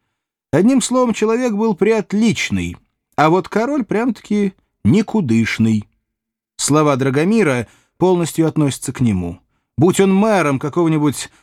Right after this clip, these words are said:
крохотного городка, прожил бы жизнь достойно и мирно, окружённый всеобщим уважением,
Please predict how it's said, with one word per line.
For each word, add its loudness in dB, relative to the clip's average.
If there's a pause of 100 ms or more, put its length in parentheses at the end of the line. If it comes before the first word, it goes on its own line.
(120)
крохотного 0
городка, 0 (300)
прожил 0
бы 2
жизнь 0
достойно 0
и 0
мирно, 0
окружённый 2
всеобщим 0
уважением, 0